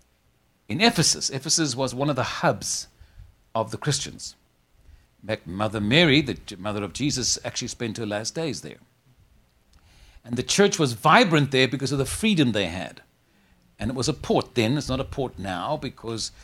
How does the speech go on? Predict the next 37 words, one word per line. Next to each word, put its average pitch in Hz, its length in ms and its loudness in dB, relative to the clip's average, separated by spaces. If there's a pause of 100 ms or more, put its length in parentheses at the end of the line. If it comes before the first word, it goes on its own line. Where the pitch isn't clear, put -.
(320)
the 98 340 -4
silt - 600 -2 (140)
of 101 160 -18
the 107 100 -8
river 131 260 0
dumping 123 560 0
for 101 100 -12
twenty 123 240 -4
thousand 110 380 0
years 110 220 -2
has 98 100 -8
moved 107 400 -4
the, 101 160 -8 (560)
the 110 100 -10
actual 110 540 -6
coastline 101 680 0 (380)
almost, 120 500 -2
uh, 98 220 -4
one 101 760 -8
and 95 120 -16
a - 20 -16
half 95 220 -12
miles 92 380 -4
away. 85 360 -4 (460)
Quite 101 180 -10
incredible 104 480 -8
how 87 140 -6
that 85 220 -8
happened. 101 400 -4 (420)
Either 214 260 4
way, 101 260 -2 (360)
uh, 92 40 -16 (420)
Ephesus 165 420 2
is 127 100 -4
where 117 260 0
he 120 100 -2
wrote, 110 380 -2